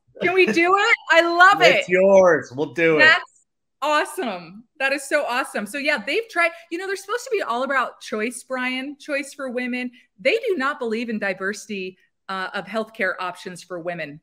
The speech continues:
Speaker 1: They don't. They do not want women to have access to our healthcare services. And wherever they can diminish us and try and shut us down by calling us fake clinics, suing us, whatever they can do, but it doesn't work. We just get stronger. And you wanna know the best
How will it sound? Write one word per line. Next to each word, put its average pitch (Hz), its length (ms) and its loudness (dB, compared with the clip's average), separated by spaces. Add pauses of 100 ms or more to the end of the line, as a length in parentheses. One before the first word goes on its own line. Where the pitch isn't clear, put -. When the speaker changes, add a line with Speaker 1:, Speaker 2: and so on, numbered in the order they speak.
(140)
Speaker 1:
They 196 120 -2
don't. 185 400 -4 (440)
They 262 140 2
do 294 160 -4
not 240 360 -2
want 233 300 -6
women 202 260 -6
to 202 100 -10
have 185 200 -8
access 190 480 -4
to - 100 -10
our 185 140 -6
healthcare 180 440 -8
services. 180 680 -6 (260)
And 190 160 -6
wherever 220 320 2
they 233 140 2
can 233 180 -6
diminish 208 460 -4
us 240 200 -6 (140)
and 185 140 -10
try 202 200 -4
and 175 160 -8
shut 220 280 -4
us 247 140 -8
down 220 500 -2 (260)
by 185 120 -4
calling 202 340 -6
us 190 180 -8
fake 220 280 -4
clinics, 233 640 -6 (140)
suing 240 520 -4
us, 220 280 -4
whatever 214 300 -2
they 226 120 -2
can 220 180 -4
do, 214 340 -2 (240)
but 233 100 -6
it 226 80 -10
doesn't 233 300 -6
work. 208 320 -6
We 202 80 -6
just 220 180 -6
get - 160 -8
stronger. 208 580 -6
And 214 200 -4
you 226 100 -2
wanna 233 160 -4
know 226 140 -4
the 214 80 -10
best 202 300 -8